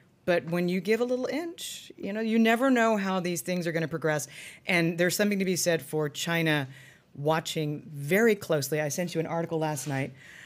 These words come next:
There's something to be said for watching very closely to whether or not, if Putin does something, is this gon-, going to be seen as an opportunity for Xi Jinping to do something with Taiwan?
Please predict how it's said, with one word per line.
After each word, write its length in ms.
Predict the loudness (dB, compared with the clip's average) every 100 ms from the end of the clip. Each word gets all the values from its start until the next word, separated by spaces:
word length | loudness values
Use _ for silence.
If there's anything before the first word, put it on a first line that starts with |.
| -20 -20 _ _
There's 140 | 0 2
something 220 | 4 2
to 60 | 2
be 60 |
said 200 | 2 2
for 100 | 2
watching 360 | 0 0 0 0
very 220 | 2 2
closely 500 | 2 2 2 0 -2
to 540 | -2 -2 0 2 0 0
whether 320 | 2 4 4
or 60 | 2
not, 360 | 2 0 -2 -8 -20 -20 -20 _
if 200 | 0 0
Putin 360 | 0 -2 0 2
does 200 | 2 2
something, 580 | 0 -4 -4 -4 -4 -6 -12 -10
is 120 | -4
this 160 | 0 0
gon-, 180 | 0 0
going 160 | 0
to 80 | 0
be 100 | -2
seen 240 | -2 0
as 100 | 0 0
an 80 |
opportunity 680 | -4 -4 -6 -4 -4 -4 -6
for 400 | -8 -6 -2 -2
Xi 140 | -4 -8
Jinping 400 | -4 -6 -4 -6
to 80 | -6
do 100 | -8
something 280 | -8 -8
with 100 | -8
Taiwan? 480 | -10 -10 -10 -10 -12